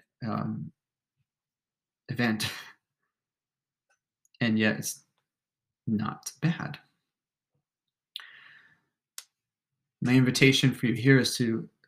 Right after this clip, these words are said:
take some inventory on the circumstances of your life and recognize how you are behaving and how you are acting as a result of those circumstances.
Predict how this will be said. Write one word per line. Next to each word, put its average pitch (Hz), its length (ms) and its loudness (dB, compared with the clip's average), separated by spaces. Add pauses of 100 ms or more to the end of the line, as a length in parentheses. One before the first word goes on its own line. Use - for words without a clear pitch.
take 156 220 0
some 151 160 4
inventory 135 680 4
on 110 180 -2
the 107 260 -6 (240)
circumstances 127 840 0
of 101 80 -6
your 101 140 -4
life 127 380 0
and 110 140 0
recognize 120 640 0
how 117 220 -2
you 110 680 2 (380)
are 117 80 -6
behaving 107 640 -2
and 101 100 -6
how 104 160 -4
you 104 320 0
are 113 240 -6 (140)
acting - 520 -8 (240)
as - 140 -10
a 117 60 -10
result - 420 -8
of - 80 -8
those 117 240 -4
circumstances. 117 920 -8